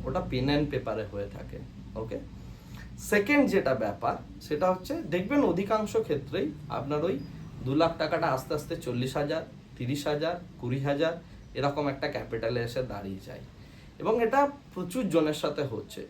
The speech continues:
এর কারণ আমি যে লোকটা অ্যাকাউন্ট হ্যান্ডেল করছে, আমি তাকে দায়ী করি না, আমি দায়ী করি আপনাকে। আপনি আপনার লোভের বশত আপনার একটা বড় অ্যামাউন্ট এবং অ্যাকাউন্ট অন্য কারোর হাতে ছেড়ে দিয়েছেন।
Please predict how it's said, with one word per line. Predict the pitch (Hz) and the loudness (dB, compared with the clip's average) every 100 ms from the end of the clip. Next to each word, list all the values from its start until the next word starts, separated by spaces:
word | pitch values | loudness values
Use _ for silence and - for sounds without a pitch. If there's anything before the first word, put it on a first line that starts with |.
| - | -2
এর | 175 - | -2 4
কারণ | 139 170 247 240 - | 6 8 6 4 0
আমি | 151 175 226 - 143 | 2 2 0 -4 -6
যে | 127 165 | 0 2
লোকটা | 190 196 226 | 2 2 2
অ্যাকাউন্ট | 160 - 170 190 | 2 2 2 2
হ্যান্ডেল | 156 147 165 180 | 0 0 0 -2
করছে, | 180 175 180 | -4 -4 -6
আমি | 175 | -4
তাকে | 101 - 147 | -4 -2 -2
দায়ী | 101 101 | -2 -4
করি | 104 98 98 | -4 -6 -6
না, | 107 | -8
আমি | 107 113 135 | -8 -4 -2
দায়ী | 123 139 | 0 0
করি | 143 156 135 | 0 -2 -2
আপনাকে। | 98 - 98 95 - - - - - - - | -4 -6 -12 -10 -12 -16 -20 -20 -20 -20 -4
আপনি | - 156 190 247 190 | 6 6 6 2 2
আপনার | - 135 165 156 | 4 2 2 2
লোভের | 123 120 139 214 | 2 2 4 4
বশত | 156 139 117 104 | 4 2 0 -2
আপনার | 127 98 107 131 196 202 | 0 0 -2 2 2 2
একটা | 196 180 | 0 -2
বড় | 135 110 113 113 | -2 -2 2 2
অ্যামাউন্ট | 110 117 135 147 143 | 0 0 2 0 0
এবং | 131 127 | -2 -2
অ্যাকাউন্ট | 113 95 - 131 131 117 120 | -4 -6 0 2 4 2 -2
অন্য | - 131 151 | 0 2 2
কারোর | 135 135 139 | 2 0 -2
হাতে | 104 95 - 123 | -4 -8 -6 -6
ছেড়ে | - - - | -6 -8 -8
দিয়েছেন। | - - - | -8 -12 -14